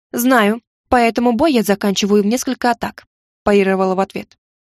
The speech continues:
«Использую сильнейшее из своего арсенала». «Это работает против нечисти и нежити, Арея», сообщил светлый маг таким тоном, будто с малым детем разговаривал. «Против одаренного твоего уровня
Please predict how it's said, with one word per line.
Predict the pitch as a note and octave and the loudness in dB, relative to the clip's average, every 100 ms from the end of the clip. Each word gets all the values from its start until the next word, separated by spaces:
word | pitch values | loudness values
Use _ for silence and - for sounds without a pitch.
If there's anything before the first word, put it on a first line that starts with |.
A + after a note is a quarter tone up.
| _ - | _ -6
«Использую | C#4 - C#4+ B3 C4 | -6 0 0 0 -2
сильнейшее | - B3+ B3+ D4+ - D#4 | 0 -2 0 -2 0 -2
из | - | -4
своего | - G#3+ G#3+ | -2 0 2
арсенала». | A3 - G3+ F#3+ F3+ - _ _ _ _ _ _ | 0 -2 -6 -6 -10 -18 _ _ _ _ _ _
«Это | B3+ A#3 A3 | 0 2 2
работает | G3+ F3+ A3 A#3+ A3 - | 0 0 -2 0 0 0
против | G3+ G3 G3+ | -2 -2 -4
нечисти | F#3+ A3 A3+ - G#3+ | -2 -2 -2 -2 -2
и | G#3+ | 0
нежити, | A#3+ A3 E3+ - F3+ | 0 -2 -2 -4 -6
Арея», | E3+ D#3+ D#3+ F3+ _ _ _ _ - | -4 -4 -6 -14 _ _ _ _ -8
сообщил | - A#3 - A3 | -2 -2 0 -2
светлый | - G3+ G#3 | -2 -4 -2
маг | G3 G3 - | -2 -2 -4
таким | G3 G3 F#3+ | -6 -4 -2
тоном, | B3+ G3+ E3+ - _ - | -4 -4 -10 -18 _ -8
будто | B3 C4 | -4 -4
с | C4+ | -4
малым | B3+ B3+ B3+ | -2 -2 -2
детем | C#4 C#4 | -2 -4
разговаривал. | F3+ E3+ E3+ E3 E3 F3 _ _ _ _ | -4 -4 -6 -6 -12 -14 _ _ _ _
«Против | - C#4 B3 - | -2 -2 -2 -4
одаренного | G#3+ G#3+ G#3+ G3 G3 G3 | -2 0 0 0 -2 -4
твоего | F3+ F#3 F3 E3 | 0 0 2 -2
уровня | C#4 D#4 C#4+ | -2 -2 -2